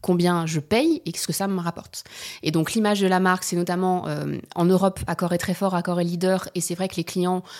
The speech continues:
euh, viennent assez naturellement via, vers nous. Euh, et donc, on est aussi beaucoup plus présent, euh, par, euh, grâce, euh, grâce à ça.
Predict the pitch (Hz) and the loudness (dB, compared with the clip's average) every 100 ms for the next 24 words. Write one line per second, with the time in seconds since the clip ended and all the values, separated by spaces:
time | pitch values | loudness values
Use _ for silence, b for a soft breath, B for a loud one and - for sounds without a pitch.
0 | B B - 156 156 151 - 175 165 170 | B B -10 -6 -6 -8 -10 -10 -2 2
1 | 202 196 - 180 - 196 175 - 170 170 | 2 2 -2 -4 -2 0 0 0 0 2
2 | 170 165 160 170 160 175 262 - B B | 2 2 0 0 2 4 2 -2 B B
3 | B B B 165 160 151 160 170 170 - | B B B -6 -4 -2 -2 -2 -4 -2
4 | 170 170 170 - - 247 202 202 190 185 | 0 2 2 -2 -10 -10 -6 -4 -4 -4
5 | - 185 185 175 160 156 147 143 - 160 | -4 -2 0 0 0 -2 -4 -10 -10 -10
6 | 165 180 - 170 165 - 170 165 170 - | -10 -16 -8 -6 -6 -6 -8 -4 -4 -4
7 | 156 143 147 147 156 277 | -6 -6 -8 -8 -6 -8